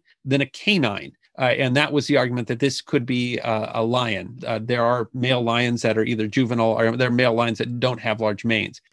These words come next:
Had a dark line down its back. That's a re-, reminiscent of a lion. And the thing is, if you look at, and the, the drawings are all over the place. <laughs> These things are all over the place. Uh, it was either like a supersized, uh, uh, like greyhound,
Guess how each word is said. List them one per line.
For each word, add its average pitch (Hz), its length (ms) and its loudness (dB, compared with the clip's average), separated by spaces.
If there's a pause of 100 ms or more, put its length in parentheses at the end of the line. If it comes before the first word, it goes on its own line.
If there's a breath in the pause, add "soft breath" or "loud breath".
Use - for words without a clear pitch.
(300 loud breath)
Had 143 160 4
a 117 120 2
dark 123 320 0
line 143 280 2
down 143 220 0
its 139 120 -6
back. 139 460 0
That's 113 400 -6
a 127 160 -10
re-, 131 240 -4
reminiscent 131 440 -4
of 123 60 -4
a 113 60 -2
lion. 123 300 -2
And 120 100 -8
the - 40 -20 (200 loud breath)
thing 196 100 0
is, 180 140 0
if 151 100 0
you 156 100 4
look 196 180 2
at, 165 100 2
and 135 180 -2
the, 131 100 0
the 127 140 -4
drawings 156 440 0
are 127 100 2
all 127 160 4
over 131 120 0
the 104 120 -6
place. - 360 -8
<laughs> - 60 -8
These 151 220 -2
things - 340 -4 (180)
are 131 200 -2
all 139 160 0
over 135 120 -4
the 127 60 -8
place. 120 240 -6 (320 loud breath)
Uh, 147 140 2 (180 loud breath)
it 196 120 4
was 185 180 4
either 220 240 4
like 160 180 0
a 143 100 0 (160 soft breath)
supersized, 170 1200 0 (100)
uh, 131 340 0
uh, - 40 -4
like 135 160 -2
greyhound, 127 720 0